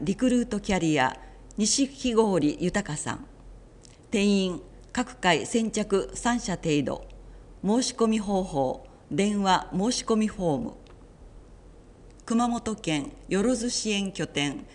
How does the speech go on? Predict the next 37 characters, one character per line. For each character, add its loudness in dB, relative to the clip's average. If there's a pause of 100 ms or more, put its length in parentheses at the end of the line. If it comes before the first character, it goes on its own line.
(140)
新 2
型 -2
コ -6
ロ 0
ナ -2
ウ 0
イ 2
ル -2
ス -8
対 -6
策、 -6 (460)
緊 4
急 0
個 -4
別 -2
相 -2
談 -2
会。 -6 (1120)
問 2
い 2
合 0
わ -4
せ、 -8
地 2
域 -2
振 0
興 -2
課、 -6 (340)
電 2
話 0
三 -2
二 0
の -4
一 -2
九 -2
零 0
六。 -6